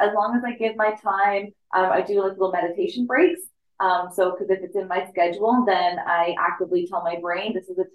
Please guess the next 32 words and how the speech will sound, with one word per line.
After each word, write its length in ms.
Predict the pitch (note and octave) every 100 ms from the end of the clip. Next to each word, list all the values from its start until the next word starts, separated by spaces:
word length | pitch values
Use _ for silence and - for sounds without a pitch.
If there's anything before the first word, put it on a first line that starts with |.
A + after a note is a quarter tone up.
| E3+
time 240 | F#3+ A3
where 120 | F#3
it's 140 | E3+ -
just 200 | F#3+ F#3
me 220 | F#3 F#3 -
time 320 | A3 A3+ A3+
for 120 | F3
rest," 480 | D#3 F3+ C4+ - _ _ _ -
but 100 | G3+
also 360 | G#3 G3+ B3 B3
for 240 | A3+ -
play. 300 | G#3+ A3+ G#3+
Like, 200 | F3+ F3
what 160 | F#3 G3
would 80 | G#3+
I 120 | A3
love 180 | G#3+ A3+
to 80 | G#3
do 200 | G3 G3
that, 340 | F#3+ F3+ F3 - _ _ _
um, 400 | F#3 F#3 F3 F3 E3
really, 640 | F#3 F#3 F#3 F#3 F3+ F#3
um, 520 | - F3 D#3+ D3+ D#3+ - _ -
well, 400 | D#3+ A3+ B3 - _
that 100 | F#3+
I 80 | G3+
can 100 | G#3 G#3+
just 160 | -
channel 240 | A#3 A#3 A#3+
my 100 | -
inner 200 | A3 G#3+
child, 600 | F#3 F#3 A3+ C#4 C#4+